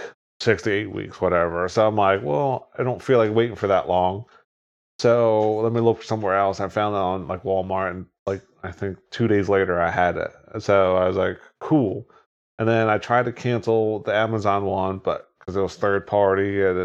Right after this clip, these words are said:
then it said it's already been processed and it can't cancel it. I was like, "Fine.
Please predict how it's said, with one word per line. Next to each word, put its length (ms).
then 60
it 100
said 160
it's 160
already 280
been 420
processed 760
and 220
it 160
can't 240
cancel 480
it. 180
I 80
was 120
like, 140
"Fine. 680